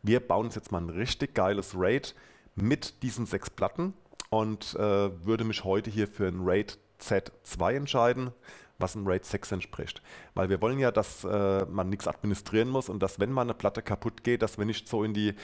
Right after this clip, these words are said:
Verlegenheit kommen, „Oh, jetzt müssen wir ganz schnell eine neue Platte besorgen, müssen die wieder einspiegeln“, sondern dass wir alle Zeit der Welt haben, wenn eine Platte kaputt geht, das zu tauschen. Und, äh, ich erhoffe mir auch ein bisschen so, dass das von dem, äh, Geblinke her mir das auch anzeigt. Das soll jetzt also möglichst einfach sein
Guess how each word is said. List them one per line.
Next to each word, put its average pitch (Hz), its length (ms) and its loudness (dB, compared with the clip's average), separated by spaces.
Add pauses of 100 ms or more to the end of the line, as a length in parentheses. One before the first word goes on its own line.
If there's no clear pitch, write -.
(300)
Verlegenheit 107 640 0
kommen, 101 200 -4
„Oh, 101 120 -2
jetzt 101 120 -6
müssen 107 120 -4
wir 104 80 -2
ganz 104 180 -4
schnell 110 100 -6
eine 101 60 -2
neue 92 140 -2
Platte 98 260 -2
besorgen, 110 680 0
müssen 104 300 -2
die 104 80 0
wieder 95 200 0
einspiegeln“, 120 680 -2 (380)
sondern 104 280 2
dass 101 220 0
wir 101 260 2
alle 113 200 2
Zeit 101 280 0
der 101 80 2
Welt 101 180 0
haben, 104 120 -2
wenn 98 40 0
eine 98 100 -2
Platte 98 240 -2
kaputt - 320 -8
geht, 95 160 0
das - 140 -4
zu - 100 -4
tauschen. 113 540 0 (460)
Und, 90 480 -2
äh, 87 240 0
ich - 100 -4
erhoffe 101 220 0
mir 101 80 0
auch 95 40 2
ein 95 60 -6
bisschen 107 240 -6
so, 101 120 0
dass 98 160 -2
das 98 100 -8
von 92 200 -4
dem, 87 280 -2 (380)
äh, 98 140 0
Geblinke 117 380 -4
her 104 140 2
mir 104 120 2
das 92 100 -4
auch 92 120 -2
anzeigt. 120 440 -2
Das - 80 -8
soll 113 100 -2
jetzt 110 120 -6
also 101 160 -6
möglichst 135 460 -2
einfach 107 300 -4
sein 101 380 0